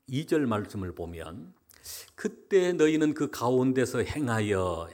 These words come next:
행한다, 그 가운데, 사단의 어떤 그런 지배 아래서 행하기 때문에 막 우상 숭배하는 것입니다. 그 가운데서 행하여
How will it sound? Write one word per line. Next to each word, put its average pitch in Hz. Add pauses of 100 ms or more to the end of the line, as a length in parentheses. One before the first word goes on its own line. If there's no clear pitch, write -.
행한다, 135
그 190
가운데, 127 (380)
사단의 220
어떤 180
그런 156
지배 180
아래서 151
행하기 143
때문에 160 (160)
막 -
우상 220
숭배하는 180
것입니다. - (680)
그 254
가운데서 196
행하여 185